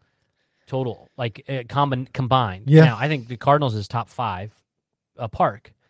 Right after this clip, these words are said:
Speaker 1: in baseball. Well, you know, I take that back.
Speaker 2: Would you
Speaker 1: Pittsburgh,
Speaker 2: to-, would you
Speaker 1: Pittsburgh
Speaker 2: put
Speaker 1: and
Speaker 2: Wrigley up there in terms of, like, the
Speaker 1: Yes.
Speaker 2: experience and everything? I, I thought
Speaker 1: Sh-
Speaker 2: Wrigley was cool.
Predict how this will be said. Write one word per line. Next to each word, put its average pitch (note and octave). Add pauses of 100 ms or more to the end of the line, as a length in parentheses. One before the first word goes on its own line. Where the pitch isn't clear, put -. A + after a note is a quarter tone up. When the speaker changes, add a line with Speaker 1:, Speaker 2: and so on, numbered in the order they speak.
(360)
Speaker 1:
in C3
baseball. A#2
Well, D#3+
you G3
know, G3
I F#3+
take F#3
that E3
back. B2+
Speaker 2:
Would D3
you F#3
Speaker 1:
Pittsburgh, F#3+
Speaker 2:
to-, -
would D3+
you -
Speaker 1:
Pittsburgh F3
Speaker 2:
put -
Speaker 1:
and B2+
Speaker 2:
Wrigley D3+
up F3+
there F#3+
in E3
terms F3
of, D#3
like, C#3+
the D3
Speaker 1:
Yes. B2
Speaker 2:
experience C3
and C3+
everything? B2+
I, C3+
I C#3+
thought F3
Speaker 1:
Sh- C3+
Speaker 2:
Wrigley C3+
was A2+
cool. G#2+